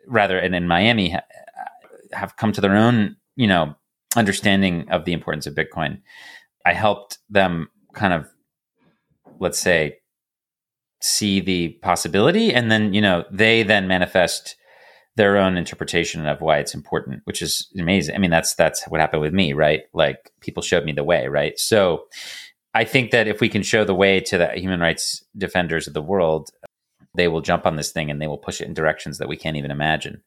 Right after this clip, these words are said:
But once they grasp really what it is, this, like, neutral open money that's, that can't be colonized, that can't be canceled. I mean, it's just, it's so cool. So I think we wanna share that. And we're gonna do that through our work at H R F, you know, on an ongoing basis, even as other groups are gonna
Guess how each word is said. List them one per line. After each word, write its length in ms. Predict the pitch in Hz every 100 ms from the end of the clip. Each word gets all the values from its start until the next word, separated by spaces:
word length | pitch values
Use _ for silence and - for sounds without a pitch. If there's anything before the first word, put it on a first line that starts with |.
| _ - - - _ -
But 140 | 87
once 320 | 110 135 131
they 160 | - 98
grasp 440 | 92 104 98 -
really 220 | 98 101
what 220 | 92 85 80
it 60 |
is, 380 | 92 82 69 -
this, 200 | 82 80
like, 220 | 78 76
neutral 400 | 85 95 95 80
open 280 | 69 85 82
money 280 | 78 82 82
that's, 360 | - - - - _ _ _ _ -
that 100 | -
can't 240 | 95 -
be 60 | 71
colonized, 920 | - 117 110 101 90 82 78 - -
that 120 | -
can't 220 | 90 78
be 80 | -
canceled. 840 | - 120 107 98 113 92 80 76 -
I 60 | 90
mean, 180 | 80
it's 120 | 73 -
just, 380 | 92 78 -
it's 140 | - -
so 160 | 110
cool. 320 | - 147 110 73
So 300 | - 87 - - - -
I 40 | 101
think 120 | 107
we 80 | 104
wanna 180 | 92
share 260 | 85 - 90
that. 260 | 87 73 -
And 160 | 92
we're 160 | 107 107
gonna 160 | 123 110
do 160 | 107
that 240 | 104 87 -
through 120 | 90
our 120 | 82
work 180 | 82 -
at 60 |
H 220 | 78 73 80
R 60 |
F, 120 | 71 - - -
you 80 |
know, 60 | 76
on 120 | 67
an 100 | 78
ongoing 380 | 71 76 76 71
basis, 500 | 67 78 76 76 -
even 280 | 98 92 85
as 120 | 76
other 240 | 78 85 82
groups 340 | 78 71 -
are 80 | 73
gonna 340 | 76 71 73